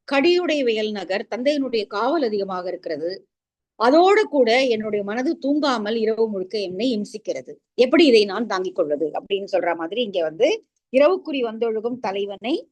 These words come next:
தோழி வரைவு கடாயது." அதனால திரும்ப நீ வந்து உடனே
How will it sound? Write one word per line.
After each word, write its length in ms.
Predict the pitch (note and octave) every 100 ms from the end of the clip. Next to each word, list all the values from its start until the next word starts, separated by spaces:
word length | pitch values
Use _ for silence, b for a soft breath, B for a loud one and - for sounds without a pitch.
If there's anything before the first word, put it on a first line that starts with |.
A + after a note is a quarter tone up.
| _
தோழி 320 | - A3 A#3 F#4+
வரைவு 400 | G#3+ G3 F3+ F3
கடாயது." 460 | F3 D3 C#3+ C#3+ -
அதனால 340 | E3 F#3+ G3+ D4 A#4 _ _ _ -
திரும்ப 260 | A4 A4+
நீ 240 | D#4+ B3 G#3
வந்து 300 | G3 G3+ F4+
உடனே 300 | A3 A3